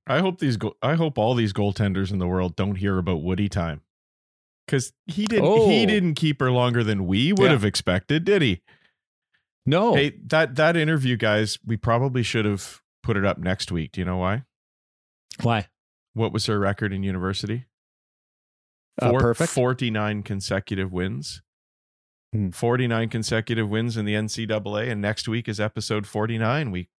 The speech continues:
Speaker 1: we missed one there, but yeah, I think you're
Speaker 2: Yeah.
Speaker 1: right, Darren. What a record.
Speaker 2: It undefeated in her senior year. It's, it just blows me away, and, and the, along with the save percentage and,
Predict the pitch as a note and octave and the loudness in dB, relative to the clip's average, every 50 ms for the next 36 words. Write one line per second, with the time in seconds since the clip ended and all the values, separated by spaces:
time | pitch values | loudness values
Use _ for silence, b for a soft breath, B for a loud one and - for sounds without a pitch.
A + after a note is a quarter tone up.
0 | _ _ _ _ - G#2+ G#2+ A2+ B2 E3 - - G#3 F3 D#3 C#3+ A2+ F#2+ E2 D#2+ | _ _ _ _ -6 -2 0 0 0 0 -2 -2 -2 -2 0 -2 -2 -4 -4 -6
1 | D#2 - G2 E2 - - B B B B B B G2 G2+ G#2 G#2 G#2 G#2 - - | -8 -8 -8 -8 -8 -10 B B B B B B -2 0 0 2 0 0 -2 -4
2 | A#2+ - - - - G#2 G2+ A2 G#2+ - E2+ E2 F#2 F#2+ F#2+ F#2 F#2 G2 G#2+ A#2 | -6 -2 0 0 0 2 0 -2 -2 -4 -6 -8 -6 -8 -8 -8 -6 -4 -4 -4
3 | A#2 F2+ E2 E2 E2+ - - F#2+ F2+ - - _ _ _ _ _ _ _ _ _ | -4 -4 -6 -8 -10 -10 -12 -14 -14 -16 -20 _ _ _ _ _ _ _ _ _
4 | _ _ _ _ _ _ _ _ _ - C#3 A#2+ G#2+ - - - C3+ D3+ D3+ - | _ _ _ _ _ _ _ _ _ -2 -2 -2 -2 -2 -2 0 0 0 0 2
5 | - D#3+ D#3+ D#3+ B2+ A#2 G#2+ G2+ F#2+ - - A#2+ A#2 A2 G#2+ G#2 A2 A#2 G#2 D#2+ | 2 2 2 2 0 2 0 0 0 0 0 0 2 2 2 0 0 0 0 0
6 | D#2+ F2 - - - - - G#2+ A2+ G#2+ - - _ _ - C3+ A2+ - - _ | -2 -2 0 -2 -2 0 -2 -2 -2 -2 -4 -6 _ _ -4 -2 -2 -2 -4 _
7 | B2+ A2 G2 F#2 - - C3+ D3 D3 D3+ D3 A#2+ A2+ A#2+ A#2 A2 G#2+ G#2 G#2+ G#2 | -6 -6 -6 -6 -2 0 2 2 2 2 2 0 0 0 0 2 2 2 2 2
8 | F#2+ G2+ F#2 A2+ G#2+ G2 F#2 F2+ A2 G#2+ G2+ G2 G2 F2 - A2+ G#2 A2 - _ | 0 0 0 -2 -2 -2 -2 -2 -2 0 0 0 0 0 -2 -4 -4 -6 -8 _
9 | - C3+ B2 A2+ A2+ G#2+ G#2 G#2 F#2+ - G2 - A2+ G#2+ G2+ - G2 - A2 G2+ | -2 0 0 2 0 0 0 0 -2 0 0 0 0 0 -2 -2 -4 -4 -2 -2
10 | G2 G2 F#2+ E2+ - F#2 E2+ E2 | -2 -2 -2 0 0 0 0 -2